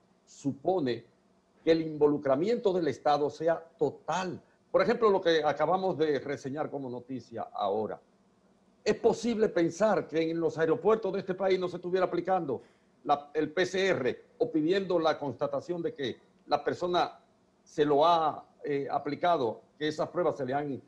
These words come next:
aplicado a esa persona, a ese viajante, cuando se sabe que es la forma de traslación del virus eh, tiene a la frontera como uno de sus puntos débiles, tanto la frontera terrestre como la frontera marítima, como la frontera aérea.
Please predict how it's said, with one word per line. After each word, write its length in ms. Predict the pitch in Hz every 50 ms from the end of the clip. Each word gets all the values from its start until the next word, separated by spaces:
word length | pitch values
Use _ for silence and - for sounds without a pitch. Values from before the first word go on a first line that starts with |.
| _ _ _
aplicado 440 | - 113 101 139 135 - 151 156 156
a 20 |
esa 180 | 147 151 151 -
persona, 360 | 147 131 - 165 165 147 131
a 20 | 135
ese 160 | 131 147 147
viajante, 500 | 147 156 151 160 165 135 - - 104 - _ _ _ _ _ _ _ _ _
cuando 200 | - 165 160 -
se 140 | 160 165 -
sabe 240 | - 185 180 185 185
que 80 | 175
es 40 | 175
la 80 | 175 170
forma 260 | - 175 180 180 180
de 100 | 165 165
traslación 600 | 165 156 147 139 143 143 143 - 170 175 170 170
del 300 | 156 143 135 127 123 117
virus 600 | 101 - - 208 208 202 165 135 120 - - - _ _ _ _ _ _ _ _ _ _ _ -
eh, 60 | 139
tiene 400 | - - 151 170 202 202 185 175
a 40 | 165
la 120 | 156 143 -
frontera 520 | - 143 135 120 - 175 170 170 156 -
como 180 | - 135 131 135
uno 200 | 156 165 160 151
de 80 | 143
sus 160 | 120 - 123
puntos 360 | - - 156 151 131 147 127 120
débiles, 400 | 160 170 165 135 117 107 92 - _ _ _ _ _ _ _ -
tanto 300 | 165 180 185 185 202 185
la 100 | 170 160
frontera 440 | - 147 139 120 - 165 160 151
terrestre 520 | - 143 120 139 165 175 170 - - 143 -
como 180 | 147 139 139
la 100 | 135 131
frontera 380 | - - 127 110 - 156 160 151
marítima, 640 | 139 131 131 123 156 180 170 - 147 143 139 127 -
como 180 | - 131 131 131
la 120 | 127 120
frontera 400 | - - 127 110 - 143 139 139
aérea. 360 | 143 170 180 147 120 98 82